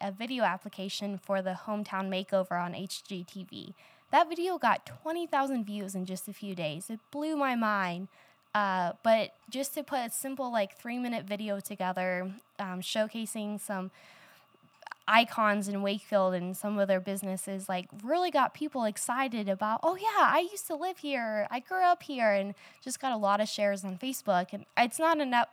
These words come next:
about the numbers, but it's really cool to see people get excited about seeing this video put together. And so,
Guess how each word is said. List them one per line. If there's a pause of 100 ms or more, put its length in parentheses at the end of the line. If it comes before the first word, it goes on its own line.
about
the
numbers,
but
it's
really
cool
to
see
people (260)
get
excited
about
seeing
this
video
put
together.
And
so,